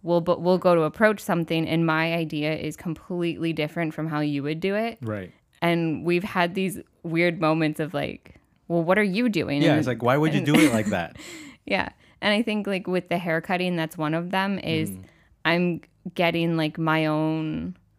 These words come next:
Speaker 1: um, like, way of doing it down.
Speaker 2: Mm-hmm.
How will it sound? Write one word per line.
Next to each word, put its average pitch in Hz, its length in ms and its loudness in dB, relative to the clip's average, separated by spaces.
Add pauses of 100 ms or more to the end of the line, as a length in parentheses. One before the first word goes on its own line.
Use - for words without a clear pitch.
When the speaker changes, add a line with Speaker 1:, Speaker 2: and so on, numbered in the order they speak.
(760)
Speaker 1:
um, 147 400 -2
like, 160 200 0
way 156 320 4
of 151 160 -2
doing 147 260 2
it 143 140 -6
down. 151 520 -2
Speaker 2:
Mm-hmm. 98 260 -6